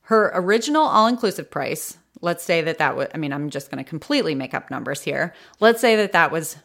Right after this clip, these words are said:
five hundred dollars. <laughs> And her simple sales, therefore, would be fifteen hundred dollars 'cause it's triple. And let's say that the membership was twelve hundred dollars. So, um,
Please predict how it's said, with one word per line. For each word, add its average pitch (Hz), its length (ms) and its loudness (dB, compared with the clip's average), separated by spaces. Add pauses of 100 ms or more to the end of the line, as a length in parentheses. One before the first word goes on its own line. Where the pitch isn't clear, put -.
five 165 340 2
hundred 135 280 -8
dollars. 120 540 -8
<laughs> 208 60 -4 (720)
And 196 160 4
her 170 720 4 (160)
simple 208 340 -2
sales, 175 380 2
therefore, 147 560 0
would 139 240 -6
be 143 460 -4
fifteen 202 460 -4
hundred 151 220 -4
dollars 131 320 -4
'cause 151 180 -8
it's 156 180 -14
triple. 147 580 -4 (420)
And 170 320 2
let's 185 200 0
say 190 120 2
that 165 160 -2
the 156 60 -6
membership 156 580 -4
was 139 200 -6
twelve 143 400 -2
hundred 131 300 -8
dollars. - 480 -10 (160)
So, 160 720 4 (840)
um, 165 600 2